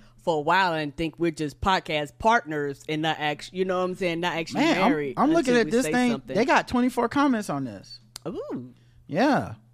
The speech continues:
Speaker 2: Uh, I'll, I'll, I'll, I'll remember to read 'em after, after we do our stuff, but
Speaker 1: Okay.
Speaker 2: uh, yeah, but whatever this comment was, it, like, it got, I can't see it. So I don't know what, what the fuck happened there.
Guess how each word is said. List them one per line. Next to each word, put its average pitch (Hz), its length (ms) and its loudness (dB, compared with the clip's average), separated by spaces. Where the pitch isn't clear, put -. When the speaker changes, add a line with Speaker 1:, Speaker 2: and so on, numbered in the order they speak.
Speaker 2:
Uh, 151 300 0
I'll, 214 240 2
I'll, 214 280 2
I'll, 208 400 2
I'll 208 180 2
remember 208 380 0
to 175 80 0
read 160 240 0
'em 131 220 -2
after, 117 260 -10
after 117 240 -10
we 117 80 -8
do 113 160 -8
our 104 160 -6
stuff, - 340 -12
but 104 280 -8
Speaker 1:
Okay. 160 260 -6
Speaker 2:
uh, 143 320 2
yeah, 180 200 2
but 147 240 -2
whatever 220 320 4
this 202 160 4
comment 165 420 0
was, 139 380 2
it, 156 120 2
like, 147 260 0
it 139 80 -2
got, 123 240 -4
I 135 120 -6
can't 131 240 -4
see 98 140 -10
it. 64 120 -20
So - 140 -10
I 107 260 -6
don't 131 140 -2
know 113 160 -4
what, 120 160 -8
what 117 160 -10
the - 60 -18
fuck 110 160 -10
happened 101 300 -12
there. 98 120 -12